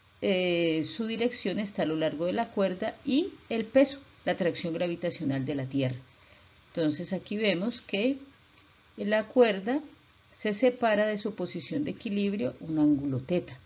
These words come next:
Aquí tenemos el péndulo,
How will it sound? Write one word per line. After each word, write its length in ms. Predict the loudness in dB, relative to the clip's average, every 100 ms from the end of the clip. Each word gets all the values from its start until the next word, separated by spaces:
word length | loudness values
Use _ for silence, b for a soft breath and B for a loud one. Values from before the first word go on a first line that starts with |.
| -20 -20 -20 -20 -20 _ _ -20 -20 _ _ _ _ _ _ _ _ _ _ -6
Aquí 200 | -4 0
tenemos 440 | 4 6 6 4
el 140 | 0 2
péndulo, 580 | 6 6 4 0 0